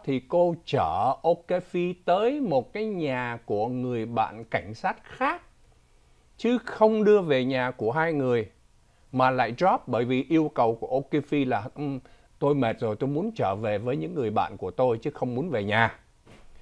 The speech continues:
Thì cô Karen đồng ý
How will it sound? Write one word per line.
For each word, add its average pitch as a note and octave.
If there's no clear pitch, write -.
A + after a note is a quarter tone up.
Thì B2
cô D3+
Karen F#3+
đồng C3+
ý G3